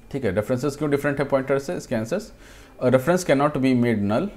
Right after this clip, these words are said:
a reference cannot be changed once initialized, no extra operator is needed for differencing, differencing of a reference, ठीक है?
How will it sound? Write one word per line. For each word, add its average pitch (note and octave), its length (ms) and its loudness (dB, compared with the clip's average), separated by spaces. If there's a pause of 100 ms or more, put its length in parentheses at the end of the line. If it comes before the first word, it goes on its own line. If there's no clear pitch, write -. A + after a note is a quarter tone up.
(880)
a A#2 140 2
reference D3 320 -2
cannot C3 260 2
be B2 140 0
changed G#2+ 280 0
once A2+ 160 -2
initialized, G2+ 720 -2 (360)
no C3+ 100 2
extra D#3 320 2
operator A#2 380 0
is A2+ 160 -2
needed A2 260 0
for B2+ 140 -4 (100)
differencing, G#2+ 520 -4 (960)
differencing B2 640 -4
of A2+ 220 -2
a D#3 80 -2
reference, F#2+ 480 -6
ठीक F#3+ 160 -6
है? - 380 -12